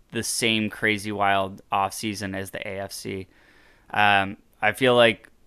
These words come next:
a lot of, a lot of the N F C kind of maintained status quo, and we can still pretty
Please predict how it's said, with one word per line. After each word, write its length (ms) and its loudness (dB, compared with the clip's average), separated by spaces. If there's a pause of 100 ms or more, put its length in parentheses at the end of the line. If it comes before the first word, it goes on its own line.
(140)
a 120 -2
lot 320 10
of, 260 -2 (400)
a 60 -8
lot 240 8
of 60 -2
the 120 2
N 100 4
F 80 -2
C 220 -4
kind 320 -2
of 180 -6 (200)
maintained 580 -4
status 400 -2
quo, 500 -2 (440)
and 640 -2 (560)
we 160 2
can 120 2
still 260 4
pretty 600 -2